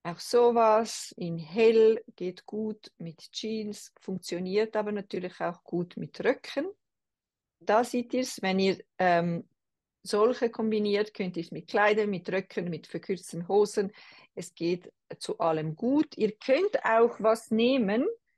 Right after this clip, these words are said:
Ähm, das ist jetzt von Isabel Marot. Ich hab die ja schon sehr, sehr lange. Ähm, die hat ja auch solche Abschlüsse unten. Also ihr könnt hier auch nur so ein bisschen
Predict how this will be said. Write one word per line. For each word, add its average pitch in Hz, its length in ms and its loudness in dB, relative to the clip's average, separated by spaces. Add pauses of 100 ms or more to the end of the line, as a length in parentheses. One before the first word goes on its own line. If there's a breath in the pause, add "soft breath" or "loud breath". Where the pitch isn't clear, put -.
(440)
Ähm, 202 400 0
das 214 120 -6
ist - 40 -8
jetzt 208 140 -8
von - 140 -10
Isabel 190 320 -2
Marot. 202 280 0
Ich 214 140 -4
hab 170 100 -8
die 190 80 -6
ja 180 160 0
schon 180 240 -10
sehr, 226 220 0
sehr 214 220 0
lange. 233 640 -2
Ähm, 190 500 -4 (560)
die 190 140 -6
hat 196 220 -4
ja 202 120 -2
auch 175 220 2
solche 175 400 -4
Abschlüsse - 640 -10
unten. 165 400 -12
Also 143 160 -10
ihr 170 80 -10
könnt 233 320 -4
hier - 160 0
auch 190 180 -4
nur 247 160 -2
so 254 80 -4
ein 202 220 -4
bisschen 247 360 -2